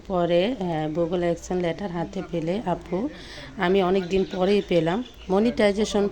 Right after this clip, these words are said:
পর আপ-, তোমার উপরে নির্ভর করবে যে তুমি দশ ডলার কত দিনে, আহ, পূরণ করতে পারতেছো। যদি পাঁচ দিনে পূরণ করো,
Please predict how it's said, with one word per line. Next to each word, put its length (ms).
পর 220
আপ-, 440
তোমার 300
উপরে 380
নির্ভর 400
করবে 600
যে 200
তুমি 320
দশ 180
ডলার 320
কত 300
দিনে, 440
আহ, 100
পূরণ 240
করতে 300
পারতেছো। 540
যদি 160
পাঁচ 280
দিনে 280
পূরণ 340
করো, 300